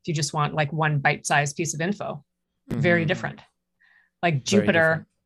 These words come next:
Speaker 1: has a lot of ice clouds. It's very bright. You know, Jupiter has a lot of banded structure.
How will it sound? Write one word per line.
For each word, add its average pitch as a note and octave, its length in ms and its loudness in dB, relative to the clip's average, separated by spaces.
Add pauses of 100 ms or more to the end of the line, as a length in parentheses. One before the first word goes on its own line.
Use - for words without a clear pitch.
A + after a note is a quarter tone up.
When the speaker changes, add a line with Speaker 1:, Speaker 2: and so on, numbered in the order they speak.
(340)
Speaker 1:
has F#3 180 0
a E3+ 40 -2
lot D#3 160 4
of C#3 80 -2
ice G#3 240 0
clouds. G#3+ 500 0
It's D3 140 -12
very D3+ 220 -4
bright. F3+ 440 2 (1080)
You G3 100 4
know, F3+ 60 4
Jupiter G#3+ 280 6
has F#3+ 220 4
a F#3 40 0
lot F3 200 6
of D3 100 -4
banded E3+ 340 -2
structure. A3+ 500 -6